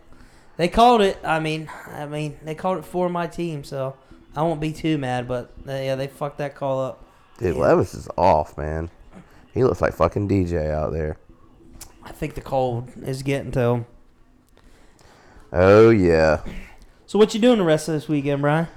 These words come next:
Speaker 2: I'm gonna go watch the Clemson game at a buddy's house, I think, after this.
Speaker 1: Yeah?
Speaker 2: Yeah, he said he's gonna get some wings and stuff.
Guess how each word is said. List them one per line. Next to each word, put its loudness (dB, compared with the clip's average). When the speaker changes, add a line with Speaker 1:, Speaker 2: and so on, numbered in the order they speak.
Speaker 2:
I'm 6
gonna 8
go 10
watch 8
the -4
Clemson 4
game 8
at 8
a 2
buddy's 6
house, 8
I 4
think, 2
after 4
this. 6
Speaker 1:
Yeah? 4
Speaker 2:
Yeah, 6
he -2
said -2
he's -4
gonna 0
get -4
some -4
wings 2
and -4
stuff. 0